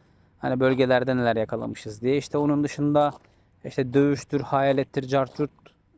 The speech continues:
işte bu tarz bir koleksiyon var. Benim göstereceğim size iki, iki şey kaldı aklımdaki. Ee, eksik kalan yanları da göstereyim. İşte oyundaki ilk yakaladığım Pokemon diye açtığımda benim ilk yakaladığım shiny Pokemon bunu bırakmışım.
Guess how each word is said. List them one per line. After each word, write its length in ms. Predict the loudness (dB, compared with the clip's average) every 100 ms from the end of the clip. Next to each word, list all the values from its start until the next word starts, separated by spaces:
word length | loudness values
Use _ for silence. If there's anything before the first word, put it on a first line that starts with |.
| -20 -16
işte 320 | -6 -4 -2
bu 60 |
tarz 240 | 2 2 2 -8 -12
bir 260 | -12 -12 -20 _
koleksiyon 500 | -4 -2 -4 -10 -6
var. 140 | -4 -6 -10 _ -20 _ _ 2
Benim 140 | 4
göstereceğim 460 | 2 2 0 0 -2
size 160 | -2
iki, 200 | -4 -6
iki 180 | -10 0
şey 180 | 0 2
kaldı 540 | 0 -2 0 -2 -2 -4
aklımdaki. 720 | -6 -4 -4 -4 -2 -4 -6 _ _ _ _ -6
Ee, 120 | -2
eksik 460 | 0 0 -4 -4 0
kalan 220 | 2 2
yanları 300 | 2 2 2
da 60 | 0
göstereyim. 280 | 0 -2 -4
İşte 140 | -2
oyundaki 520 | 2 2 2 0 0
ilk 140 | -2 -2
yakaladığım 440 | 0 0 2 0
Pokemon 520 | -2 -2 0 0 -2
diye 140 | 0 0
açtığımda 540 | -2 -6 -4 0 0
benim 200 | 0 0
ilk 180 | -2 -4
yakaladığım 420 | -2 -2 -2 -2
shiny 280 | -2 0 -2
Pokemon 320 | -4 -2 0
bunu 160 | 0 0
bırakmışım. 360 | -2 -6 -12